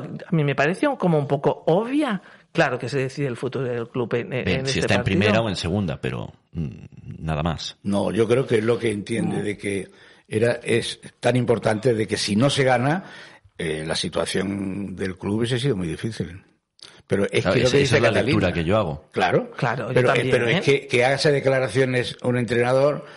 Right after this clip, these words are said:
Speaker 3: en el último partido, es que no le queda más remedio, porque no dijo, "Hoy con sangre y fuego tenemos que sacar el partido adelante", que es lo que realmente toca, pero antes del partido.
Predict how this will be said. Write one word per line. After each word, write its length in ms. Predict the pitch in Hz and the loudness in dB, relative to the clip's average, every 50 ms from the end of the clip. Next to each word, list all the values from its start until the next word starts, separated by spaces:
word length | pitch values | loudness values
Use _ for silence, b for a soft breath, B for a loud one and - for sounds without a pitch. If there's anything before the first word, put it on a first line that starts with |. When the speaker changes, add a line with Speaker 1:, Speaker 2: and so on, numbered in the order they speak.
| B B B B | B B B B
Speaker 3:
en 200 | B - 110 101 | B -2 0 2
el 80 | 104 110 | 4 2
último 320 | 120 117 113 131 127 123 | 2 4 4 4 4 4
partido, 460 | 98 135 113 - - 131 139 160 160 - | 4 2 2 2 2 2 4 4 2 2
es 100 | 117 117 | 0 0
que 100 | - 127 | 0 2
no 100 | 127 135 | 2 2
le 100 | 135 127 | 2 4
queda 160 | 127 143 139 | 4 2 2
más 140 | 135 139 135 | 2 2 2
remedio, 500 | 127 131 127 127 131 131 127 113 98 90 | 2 0 0 0 0 0 0 -2 -4 -4
porque 260 | - 101 - - 120 | -4 -6 -4 -2 0
no 120 | 117 117 113 | 0 2 2
dijo, 320 | 123 117 - 120 117 - - - | 0 0 2 0 0 2 2 4
"Hoy 240 | 143 151 160 170 | 4 4 4 2
con 220 | 180 - 139 127 117 | 2 2 2 2 2
sangre 360 | - - 156 156 147 143 139 | 0 0 2 2 2 2 2
y 60 | 135 | 0
fuego 320 | 123 - - 160 151 147 127 | 0 2 2 4 4 4 2
tenemos 320 | 135 127 123 127 123 - | 2 0 0 0 -2 -2
que 80 | - 127 | -2 -4
sacar 280 | 98 113 - 110 113 110 | -4 -2 -2 0 -2 -2
el 80 | 107 95 | -2 -2
partido 380 | - 107 95 - 101 95 98 | -2 -4 -2 -2 -2 -2 -2
adelante", 400 | 95 90 90 87 85 82 82 - - - - | -2 -2 -4 -4 -6 -8 -10 -12 -14 -12 -6
que 100 | - - | -4 -4
es 40 | 92 | -2
lo 120 | 92 98 | -2 -2
que 100 | 87 101 | -2 0
realmente 380 | 95 95 92 95 101 92 104 107 | 0 0 0 -2 -2 -2 0 2
toca, 200 | 95 135 147 - | 2 2 2 2
pero 180 | - 135 120 113 | 2 2 2 2
antes 240 | 127 117 - 117 104 | 2 2 0 0 0
del 120 | 107 104 | -2 -4
partido. 520 | 95 104 92 - - 151 170 131 101 - | -4 -4 -4 -2 0 0 0 0 -2 -4